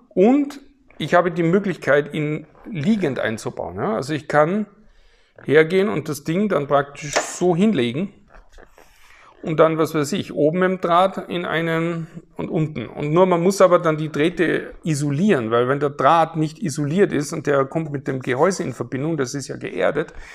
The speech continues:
äh, mit Minus verbunden, dann habe ich einen Kurzschluss. Ja?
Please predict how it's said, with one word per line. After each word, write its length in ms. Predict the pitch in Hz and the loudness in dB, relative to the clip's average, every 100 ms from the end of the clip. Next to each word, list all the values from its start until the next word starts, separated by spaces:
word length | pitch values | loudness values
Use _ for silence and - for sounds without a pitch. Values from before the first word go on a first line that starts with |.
| - - - - - | -20 -20 -20 -20 -6
äh, 160 | - 135 | -2 -2
mit 220 | 139 135 | -2 0
Minus 320 | 170 185 135 | 2 2 0
verbunden, 500 | 120 113 127 143 160 | -6 -4 -4 -4 -2
dann 160 | 139 147 | 0 2
habe 160 | 143 | 2
ich 80 | 147 | 0
einen 160 | 147 143 | -2 2
Kurzschluss. 560 | 190 190 - 113 - - 117 | 4 4 -4 -14 -16 -14 -4
Ja? 280 | 131 196 | -4 -4